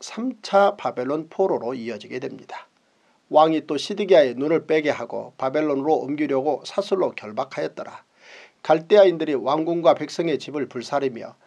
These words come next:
예루살렘 성벽을 헐었고, 사령관 느부사라단이 성중에 남아있는 백성과 자기에게 항복한 자와 그 외에 남은 백성을 잡아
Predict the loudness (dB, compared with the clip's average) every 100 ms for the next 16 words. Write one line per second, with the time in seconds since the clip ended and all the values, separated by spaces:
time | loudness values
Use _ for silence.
0 | _ -8 -4 -2 0 0 -2 -6 -8 -2
1 | -2 -2 -4 -6 -6 0 0 0 -8 -20
2 | _ 4 6 6 4 0 0 0 2 6
3 | 6 4 -2 -8 -8 -6 -2 2 4 4
4 | 2 -2 -6 -10 -10 -4 -2 -4 _ _
5 | -10 -6 -2 -4 -4 -6 -2 -2 -2 -6
6 | -6 -8 -12 -20 _ -4 0 0 -2 -2
7 | -2 -2 -4 -6 -4 -2 2 4 6 4